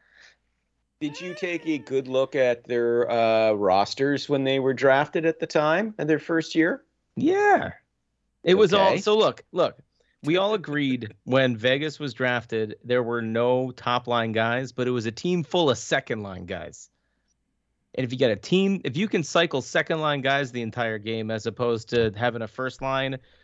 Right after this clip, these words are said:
Speaker 2: a second line, and then two fourth lines because you can't afford anybody else, you're gonna be a pretty good team.
Speaker 1: And Mark, nobody looked at that roster, the Golden Knights roster,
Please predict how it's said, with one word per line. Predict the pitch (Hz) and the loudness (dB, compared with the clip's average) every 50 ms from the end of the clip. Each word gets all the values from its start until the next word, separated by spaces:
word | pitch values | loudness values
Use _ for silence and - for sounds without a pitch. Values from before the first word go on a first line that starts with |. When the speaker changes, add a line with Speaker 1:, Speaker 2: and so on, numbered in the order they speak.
| _ _ _ _ _ - | _ _ _ _ _ -12
Speaker 2:
a | 120 110 | -10 -4
second | - 123 123 127 139 131 | -2 -2 0 0 -2 -2
line, | 127 123 123 123 123 117 | -2 -2 -2 -2 -2 -2
and | 113 107 | -2 -2
then | 110 104 101 | -4 -4 -6
two | - - 151 - | -4 -2 -2 -2
fourth | - - 139 139 143 139 - | -2 -2 0 0 0 0 0
lines | 117 110 107 104 104 104 107 - - - _ _ _ _ - | -2 -2 0 -2 -4 -4 -6 -8 -12 -18 _ _ _ _ -8
because | 120 104 123 104 107 | -4 -4 -4 -6 -6
you | |
can't | 107 - 143 135 127 | -4 0 0 0 0
afford | 117 - - 147 139 139 123 | -2 -2 -2 0 0 2 2
anybody | 117 110 107 98 110 107 104 104 101 | 0 -2 -2 -2 -2 -2 -2 -2 -2
else, | 101 101 101 95 95 - - - - _ _ _ _ _ _ _ _ - - - - | -2 -4 -4 -6 -8 -10 -14 -14 -16 _ _ _ _ _ _ _ _ -16 -14 -10 -2
you're | 113 135 135 | 0 0 2
gonna | 120 139 135 127 | 2 2 2 2
be | 117 135 123 | 0 0 -2
a | 117 | -2
pretty | - 139 135 123 110 | 0 0 0 0 0
good | 110 113 104 - | -2 -4 -4 -2
team. | - 131 120 98 92 101 - _ _ - _ _ - | -4 -4 -2 -4 -8 -12 -18 _ _ -20 _ _ -2
Speaker 1:
And | 120 127 127 | -2 0 2
Mark, | 135 143 147 151 151 151 - - | 4 4 4 4 4 2 0 -6
nobody | 147 143 143 151 170 202 190 208 202 196 190 196 190 180 | -4 0 2 4 4 4 4 4 2 2 2 0 -2 0
looked | 151 139 143 139 143 - _ | 0 0 0 0 -2 -2 _
at | 123 113 104 - - | 0 0 0 0 -2
that | 104 117 143 - - | -2 0 0 -2 -2
roster, | 139 139 131 123 120 - - - 120 113 117 117 - _ _ _ _ _ _ _ _ _ _ _ _ _ _ _ _ _ _ _ _ _ _ _ | 0 2 2 2 2 0 -4 -4 -4 -4 -4 -6 -10 _ _ _ _ _ _ _ _ _ _ _ _ _ _ _ _ _ _ _ _ _ _ _
the | 107 101 | -4 -4
Golden | 95 - - 127 120 127 127 139 135 | -4 -4 0 0 0 2 0 0 0
Knights | 139 139 135 - | 0 -2 -2 -2
roster, | 139 135 127 123 120 113 - - 104 98 104 - - | 0 2 4 4 4 2 -2 -4 -6 -6 -6 -6 -12